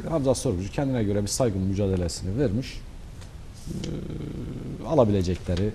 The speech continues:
zaten belediye noktasında öyle çok da iddialı olmadıkları baştan belliydi. Bunu yapmıştır. Saadet Partisi hakeza temiz, dürüst bir insanla girmiş ama Saadet Partisi kendi partilerinin ihanetine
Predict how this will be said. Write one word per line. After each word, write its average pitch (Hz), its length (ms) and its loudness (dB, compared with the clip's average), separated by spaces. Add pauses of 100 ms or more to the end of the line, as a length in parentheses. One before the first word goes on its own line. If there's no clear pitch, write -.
(140)
zaten 113 340 0
belediye 107 340 4
noktasında 98 460 0
öyle 95 120 2
çok - 260 -2
da 95 40 4
iddialı 95 360 4
olmadıkları 87 640 2
baştan 87 300 0 (140)
belliydi. 65 480 -8 (140)
Bunu 160 100 2
yapmıştır. - 420 4 (460)
Saadet 175 420 8
Partisi 165 300 6
hakeza 165 380 4
temiz, 175 420 2
dürüst 160 240 0 (220)
bir 131 120 4
insanla 117 500 0
girmiş 156 280 0
ama 156 160 2
Saadet 156 440 4
Partisi 147 260 2
kendi 143 280 2
partilerinin 139 480 4
ihanetine 123 520 4